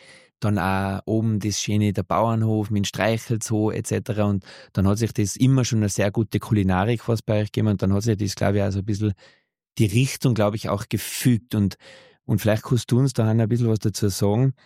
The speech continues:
Da hat sich ja dann auch die Zielgruppe verändert, denk ich mal, oder? Man, man, man hat einen Qualitätsschub gemacht und heute, glaub ich, wer-,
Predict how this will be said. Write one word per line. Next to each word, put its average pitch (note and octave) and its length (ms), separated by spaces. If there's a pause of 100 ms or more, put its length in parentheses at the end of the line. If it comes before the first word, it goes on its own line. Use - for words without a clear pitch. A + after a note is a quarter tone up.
(380)
Da G2 100
hat G#2 100
sich D3 140
ja C#3 80
dann G2+ 220
auch B2+ 60
die C3 140
Zielgruppe A2+ 540
verändert, F#2 480
denk F2+ 240
ich G2 160
mal, E2+ 240
oder? A2 300
Man, F#2+ 280
man, F#2 220
man F#2+ 140
hat G2 100
einen F#2+ 80
Qualitätsschub G2 720
gemacht - 360 (580)
und G#2 180
heute, A#2 440 (260)
glaub F#2 260
ich, B2+ 120
wer-, G#2+ 200